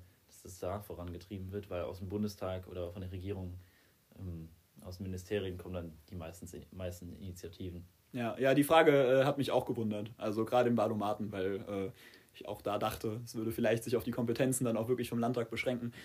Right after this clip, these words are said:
Speaker 2: Ich meine, klar, es ist nicht unbedingt verkehrt, da seine Meinung zu, zu sagen, auch einfach zu wissen, wo, wo die Parteien stehen bei solchen Themen. Aber ja, genau, Fokus liegt natürlich bei der Politik, die man hier macht, bei dem, was man hier auch machen kann.
Speaker 1: Ja. Noch eine Sache zu,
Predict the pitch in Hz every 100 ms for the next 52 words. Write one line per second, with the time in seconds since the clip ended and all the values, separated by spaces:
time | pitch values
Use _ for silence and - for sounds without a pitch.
0 | - - 139 131 139 151 143 110 147 151
1 | 160 165 151 143 120 151 165 143 135 127
2 | 131 156 147 123 123 131 135 151 131 135
3 | 131 131 123 143 147 123 123 120 117 123
4 | 123 120 127 120 120 - 151 185 165 151
5 | 151 160 160 147 156 - - - - _
6 | _ - 107 107 101 107 - - 98 104
7 | - _ _ _ _ _ - 110 98 117
8 | 120 110 123 113 113 117 110 120 - -
9 | _ 110 113 113 117 120 117 113 113 117
10 | 110 113 107 110 107 113 113 110 107 101
11 | 110 113 - _ - - - - 110 107
12 | - _ - _ 110 120 110 131 156 139
13 | - 123 120 113